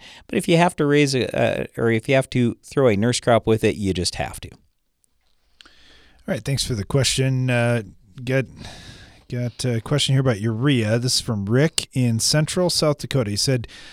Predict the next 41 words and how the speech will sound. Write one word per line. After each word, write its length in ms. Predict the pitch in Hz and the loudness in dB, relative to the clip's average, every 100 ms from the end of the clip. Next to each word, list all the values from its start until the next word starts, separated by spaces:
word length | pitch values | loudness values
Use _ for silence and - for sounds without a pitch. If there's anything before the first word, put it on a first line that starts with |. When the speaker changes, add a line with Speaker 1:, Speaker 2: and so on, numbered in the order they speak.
| - | -10
Speaker 2:
"Some 240 | - 190 | 0 2
of 100 | 220 | 2
our 80 | 208 | 2
surface 360 | - 185 175 160 | 2 2 2 -4
supplied 380 | 131 147 143 113 | -2 4 4 4
urea 240 | 123 147 | 2 4
may 180 | 120 143 | 4 4
have 160 | 165 | 4
been 240 | 139 123 107 | 2 0 0
lost 500 | 131 139 170 - - - - - - | 2 2 2 0 -6 -14 -20 -20 -8
from 240 | - 117 | -4 -2
being 300 | 110 131 127 | 2 2 2
out 300 | 123 127 127 _ - - | 2 2 2 _ -20 -12
too 200 | - 202 | -2 -2
far 480 | 185 - 196 160 139 | 0 2 6 6 6
in 80 | 135 | 2
front 180 | - 139 | 0 -2
of 80 | 113 | 0
a 40 | |
rain. 280 | 117 135 123 | 2 2 2
We 80 | 110 | 0
didn't 240 | 151 - | -2 -2
plan 220 | - 196 | -2 2
Speaker 1:
Okay. 100 | 190 | 4
Speaker 2:
on 80 | 151 | 4
it 140 | 123 | 2
that 180 | 127 113 | 0 0
way, 140 | 120 120 | 2 2
but 120 | 110 | 2
we 120 | 113 | 0
missed 320 | 113 143 - | 2 2 2
some 240 | - 113 98 | 0 -2 -4
rains 320 | 90 82 85 | -4 -4 -6
recently 380 | 82 - 87 95 | -6 -6 -6 -6
they 80 | 92 | -4
were 60 | |
Speaker 1:
Sure. 140 | 87 87 | -2 -2
Speaker 2:
counting 360 | 101 90 85 | -2 -6 -6
on." 100 | 73 | -6
Speaker 1:
That 140 | 85 107 | -4 -2
happens. 340 | 85 104 - | -4 -6 -10